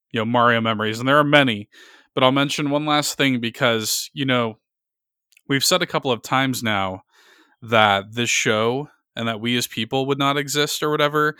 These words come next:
in the way that we do without Mario. I mean that in an even more literal sense, because Mario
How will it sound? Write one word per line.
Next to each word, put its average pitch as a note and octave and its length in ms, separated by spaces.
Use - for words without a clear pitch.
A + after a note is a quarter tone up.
in D#3 100
the D3 100
way D3+ 140
that D3+ 120
we D3 120
do D3 400
without D3+ 340
Mario. D#3+ 520
I D3+ 100
mean B3+ 220
that G#3+ 200
in E3 120
an D#3+ 60
even D3+ 280
more B2 360
literal C3 500
sense, - 640
because C3+ 800
Mario D3 880